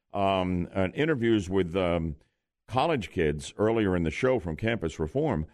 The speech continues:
you know, and it was scary. I mean, you know, they're all brainwashed by their left-wing profs. I'm telling you, that's what's going on here. Either that or they're clueless idiots who should never be able to get into college anyway.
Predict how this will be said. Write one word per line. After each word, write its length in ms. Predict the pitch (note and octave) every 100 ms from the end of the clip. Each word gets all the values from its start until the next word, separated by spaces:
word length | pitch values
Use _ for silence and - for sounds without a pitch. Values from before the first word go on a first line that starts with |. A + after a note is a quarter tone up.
| _ _
you 100 | A#2+
know, 140 | A2
and 100 | G#2
it 40 | G2
was 160 | F#2+
scary. 500 | - D#3 E3 C3 C#2
I 40 | D#2+
mean, 180 | F2+ F#2+
you 80 |
know, 80 | G#2+
they're 100 | A2
all 100 | A#2
brainwashed 560 | G2 G#2+ A#2 F#2 F#2 -
by 140 | F#2
their 140 | F2+ E2+
left-wing 420 | F#2+ F#2+ F#2+ E2
profs. 420 | G2+ A2+ E2 -
I'm 140 | E2
telling 320 | D#2+ A#2 G#2+ D2
you, 100 | C#2+
that's 240 | F2 -
what's 140 | E2+
going 260 | - E2+ D#2+
on 240 | E2+ G#2+ E2+
here. 180 | D2
Either 220 | D2 A#2+ G2
that 180 | F#2 F2+
or 40 |
they're 140 | D2+
clueless 460 | C#2+ - B2+ F#2+ E2
idiots 340 | A2 F#2 D#2
who 80 | E2+
should 180 | D#2+ D#2+
never 200 | F#2+ F2+
be 140 | E2
able 120 | F2 F2
to 60 |
get 120 | E2
into 140 | E2 D2+
college 380 | E2 E2 D2+ F#2+
anyway. 460 | C#3 G2 C#2 B1+